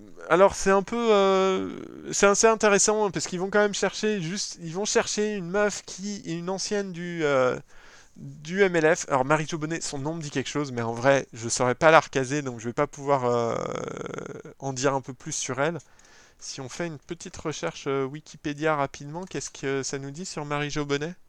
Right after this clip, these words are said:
Bon, visiblement, elle est en bisbille quand même avec, euh, avec tout le monde. Le mec à Wikipédia en anglais tout de suite sur sa page. Mais quel trou du cul, je vous jure. Euh, Marie-Jo Bonnet, euh,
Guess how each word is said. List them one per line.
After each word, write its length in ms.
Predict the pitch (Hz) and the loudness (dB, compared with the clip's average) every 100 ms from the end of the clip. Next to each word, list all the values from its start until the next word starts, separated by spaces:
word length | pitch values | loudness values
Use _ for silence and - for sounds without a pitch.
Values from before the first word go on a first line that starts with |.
| - | -4
Bon, 80 | |
visiblement, 680 | 127 151 165 170 156 156 180 | -2 0 -2 0 -2 0 0
elle 60 | 151 | 2
est 40 | |
en 80 | 139 | 2
bisbille 420 | 139 151 143 160 | 0 -8 -8 -8
quand 160 | 156 131 | 0 0
même 140 | 127 | 2
avec, 320 | 117 117 117 | 0 -2 -2
euh, 240 | 120 117 127 139 - - _ _ _ _ - - _ - | -4 -4 -6 -10 -18 -20 _ _ _ _ -20 -20 _ -6
avec 320 | 127 120 123 | -4 -2 -4
tout 160 | - 131 | -6 -16
le 60 | |
monde. 120 | 127 117 | -10 -6
Le 120 | 123 | -4
mec 240 | 131 143 | -2 0
à 80 | 123 | 0
Wikipédia 580 | 120 - 117 127 120 135 | -2 -8 -4 -4 0 0
en 160 | 127 | 0
anglais 400 | 120 123 117 127 | -4 -4 -4 -4
tout 140 | - 120 | -6 -14
de 40 | |
suite 200 | - 120 | -14 -14
sur 180 | - 110 | -14 -14
sa 140 | - | -12
page. 320 | - 117 113 - | -10 -10 -10 -14
Mais 180 | - 120 - | -12 -12 -8
quel 240 | - 123 | -6 -6
trou 160 | - 131 | -8 -14
du 160 | 120 120 | -14 -16
cul, 260 | - 123 _ - - - - | -16 -18 _ -20 -20 -20 -14
je 220 | 127 131 | -6 -6
vous 180 | 117 120 | -4 -8
jure. 280 | 117 123 117 _ _ - _ - - - _ - - - - - - - - - | -6 -8 -8 _ _ -20 _ -20 -20 -20 _ -18 -12 -12 -12 -16 -12 -10 -4 4
Euh, 300 | 143 147 147 | 8 8 6
Marie-Jo 440 | 165 196 190 185 | 4 4 2 0
Bonnet, 640 | 156 156 151 165 180 190 - | 0 0 2 2 2 -2 -4
euh, 1200 | 139 139 131 127 123 120 117 110 101 92 90 50 | -2 2 4 4 2 0 -2 -2 -4 -6 -8 -8